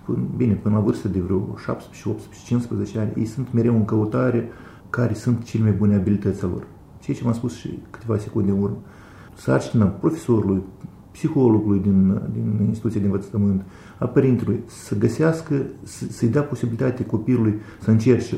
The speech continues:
orice, dar în același timp și oricare lecție suplimentară sau oricare ocupație care o are el, trebuie să vedem cine îl, cine îl învață. Dacă sunt profesorii buni și poate să,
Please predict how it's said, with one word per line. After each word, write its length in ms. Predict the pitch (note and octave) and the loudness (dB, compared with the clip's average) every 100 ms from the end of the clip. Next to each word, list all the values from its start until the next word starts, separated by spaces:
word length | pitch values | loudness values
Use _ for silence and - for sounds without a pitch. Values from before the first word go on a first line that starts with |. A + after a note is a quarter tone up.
| A2+ | 4
orice, 560 | A2+ A2 G2 - C#3 F#3+ - G2+ | 4 4 -4 0 -2 -2 -10 0
dar 220 | A#2 A#2 - | 2 4 4
în 60 | |
același 400 | B2 C#3 C3+ - | 0 2 0 0
timp 240 | - C3+ C3 | -2 -2 -2
și 520 | - - A2+ G#2+ A2 - - | -8 -6 0 2 2 0 -2
oricare 800 | A#2 A#2+ - - A2 G2+ G2 - - - - - - | 2 2 0 0 2 2 0 -2 -10 -20 -20 -12 2
lecție 300 | A2+ A2+ G2 | 4 4 0
suplimentară 600 | - - F#2+ F#2 G2 F#2+ | -6 -2 -2 0 0 -2
sau 220 | F2+ - A2+ | -6 -6 -6
oricare 440 | A#2 - A2+ G#2+ - - - - - - | -6 -4 -2 -2 -2 -14 -18 -20 -14 0
ocupație 560 | A2 G#2+ - A2 G#2+ | 2 2 2 2 2
care 180 | A2+ G#2 | 0 2
o 80 | G2+ | 2
are 220 | G2 F#2+ | 2 4
el, 160 | A#2+ C3 | 4 2
trebuie 220 | G#2+ A#2 | -2 -4
să 120 | A#2 | -2
vedem 180 | G#2 A2+ | -2 -2
cine 220 | - A#2+ | -2 0
îl, 140 | G#2 F#2 | 0 -2
cine 260 | - A#2+ A2 | -6 -2 2
îl 60 | G#2 | 4
învață. 440 | G2+ F#2+ F#2 - - - | 2 0 -2 -8 -20 -8
Dacă 340 | G2+ A#2+ - | -2 0 -2
sunt 240 | A#2 F3 E3+ | -2 0 0
profesorii 540 | - A2+ - B2 G#2 | 0 -2 0 2 2
buni 340 | F#2+ G2+ F#2+ F2 | 2 4 2 2
și 220 | - - - | -10 -18 -4
poate 360 | B2 B2+ A2 - | -2 -2 -4 -8
să, 480 | - - G#2+ G#2+ | -14 -2 2 2